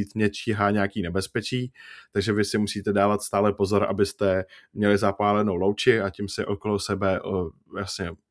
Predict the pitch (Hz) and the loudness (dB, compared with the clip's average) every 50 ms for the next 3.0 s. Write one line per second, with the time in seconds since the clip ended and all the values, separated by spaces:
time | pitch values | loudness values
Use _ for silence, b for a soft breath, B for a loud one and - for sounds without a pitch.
0 | - 98 101 95 - 104 101 98 95 98 95 95 87 - 104 104 98 101 101 - | -4 -2 -2 0 2 2 2 2 2 2 2 2 0 0 0 2 2 2 2 0
1 | - 107 101 - - 104 104 107 104 - - 101 101 104 101 - 104 101 107 107 | -2 -4 -2 0 -2 0 0 0 -2 0 0 0 2 2 2 4 2 2 4 2
2 | 101 98 - 104 95 - - 101 95 95 - 98 92 90 92 90 - - 98 92 | 0 0 0 -4 -4 -2 -4 -4 -4 -4 -4 -4 -2 0 -2 -2 -2 -4 -6 -6